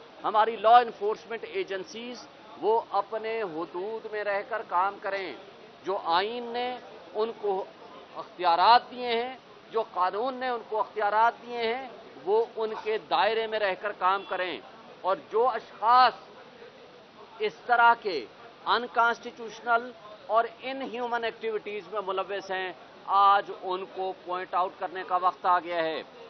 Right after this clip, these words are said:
आज मैं समझता हूं कि काजी फाइसा साहब के पास सबसे बड़ा चैलेंज इस फैसले को execute कराना है और इस फैसले का इतलाक, जबकि आज भी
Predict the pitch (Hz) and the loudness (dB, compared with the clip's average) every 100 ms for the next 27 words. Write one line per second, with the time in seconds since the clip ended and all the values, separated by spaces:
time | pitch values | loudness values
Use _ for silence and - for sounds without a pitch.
0 | - - 180 208 214 202 202 202 - 208 | -16 6 8 8 4 -6 -4 -6 -4 -2
1 | 202 202 208 190 190 202 180 196 202 185 | -2 -4 -8 0 0 0 -2 0 2 0
2 | 208 190 196 - 214 208 214 226 - - | -4 2 0 2 -4 0 2 2 -2 -18
3 | - - - - 262 - - 254 254 208 | -20 -20 -16 -2 -2 -2 -4 -2 0 0
4 | 202 226 214 - 214 214 247 254 - - | 4 6 4 -2 -2 -2 -4 -8 -14 -18
5 | - - 220 226 - 214 208 220 214 233 | -16 -8 -6 -6 -8 -14 0 0 0 -6
6 | 233 233 - 214 240 - 208 185 226 - | -4 -4 -2 0 0 -2 -8 -8 -12 -8
7 | 214 240 247 214 214 214 202 190 113 - | -8 -4 2 4 4 2 0 -2 -6 -12
8 | - - - 180 220 254 233 220 - - | -18 -16 -2 6 8 8 6 -6 -10 -10
9 | 208 214 - 233 254 247 233 - 202 220 | -4 -4 -4 -6 -6 0 0 0 -4 -2
10 | 202 214 247 254 185 190 185 - 220 - | 4 8 8 4 0 -8 -8 -8 -10 0
11 | 180 220 208 208 | 6 6 6 -2